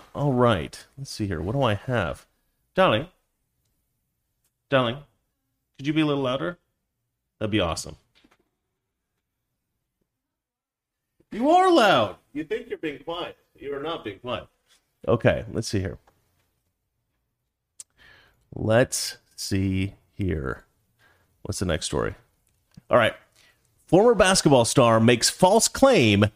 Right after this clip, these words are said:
of racial discrimination. Yeah, this is a very weird story, actually. Um,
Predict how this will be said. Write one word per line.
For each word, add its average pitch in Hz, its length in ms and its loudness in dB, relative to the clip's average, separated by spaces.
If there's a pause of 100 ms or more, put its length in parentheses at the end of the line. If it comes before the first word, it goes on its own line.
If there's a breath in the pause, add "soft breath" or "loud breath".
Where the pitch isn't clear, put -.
(300)
of 131 200 2
racial 110 520 4
discrimination. 101 1120 0 (720 soft breath)
Yeah, 131 220 4
this 208 240 2
is 175 200 2
a 127 100 4
very 139 420 4
weird 117 520 2
story, 113 460 0
actually. 85 540 -8
Um, 98 440 2